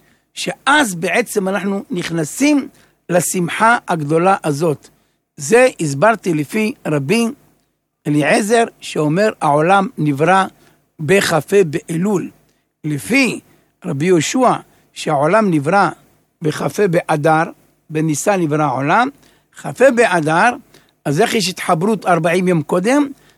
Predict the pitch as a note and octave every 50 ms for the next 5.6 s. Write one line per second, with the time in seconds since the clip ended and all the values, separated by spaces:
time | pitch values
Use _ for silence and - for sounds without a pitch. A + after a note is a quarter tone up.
0 | _ _ _ E3+ D3+ C3+ C#3+ C#3 - G#3+ A3 B3+ B3+ - B3 A#3 A3+ A3 A3 G3
1 | D3+ - - - - B3 C4 C4+ C4+ C4+ C#4+ - _ _ - D#3+ D#3 E3 D#3 -
2 | - F3+ E3+ A3 G3 D3+ - _ - - _ _ _ _ _ _ _ _ - A3+
3 | C4 B3+ B3 A3 D3+ - F3+ G3+ A3 B3+ - - - - _ _ _ _ _ _
4 | - E3+ D#3 - - F#3 F3+ F3+ G#3 B3+ C4 - - E3+ F3 F#3 G#3+ A3 F#3+ D#3+
5 | E3+ - - - D#3+ F3+ G#3+ B3+ C#4 C#4 B3+